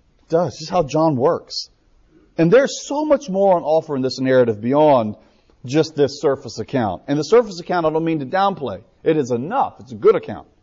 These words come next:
I want to give you just two. Number one, on the secondary reading. The Cana miracle takes place on the seventh day of Jesus' public ministry.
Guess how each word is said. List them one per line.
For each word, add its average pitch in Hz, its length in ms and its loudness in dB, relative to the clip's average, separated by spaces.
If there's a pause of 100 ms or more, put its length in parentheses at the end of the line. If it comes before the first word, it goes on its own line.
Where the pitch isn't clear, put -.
(1200)
I 190 100 0
want 254 140 2
to 208 60 -2
give 196 180 2
you 247 100 -2
just 156 320 -6 (300)
two. 208 220 -10 (1400)
Number 196 220 4
one, 127 240 -2 (2000)
on 117 160 -2
the 110 140 0
secondary 104 600 -2
reading. 87 300 -12 (1400)
The 147 80 -6
Cana 294 420 -2
miracle 135 800 0 (680)
takes - 320 2
place 185 680 0
on 139 140 -2
the 123 80 -4
seventh 185 680 0
day 127 540 0
of 110 160 -6
Jesus' 117 520 -6
public 113 380 -4
ministry. 98 540 -8